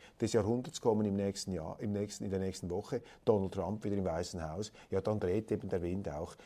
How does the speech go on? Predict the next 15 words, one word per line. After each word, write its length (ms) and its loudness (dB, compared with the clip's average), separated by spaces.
in 180 2
Europa. 380 2
Und 100 0
es 100 -4
ist 180 0
interessant, 640 0
wie 80 0
die 140 0
Zeitungen 560 0
bereits 420 0
jetzt 220 0
etwas 500 2
hier 180 4
neue 340 8
Fahnen 520 4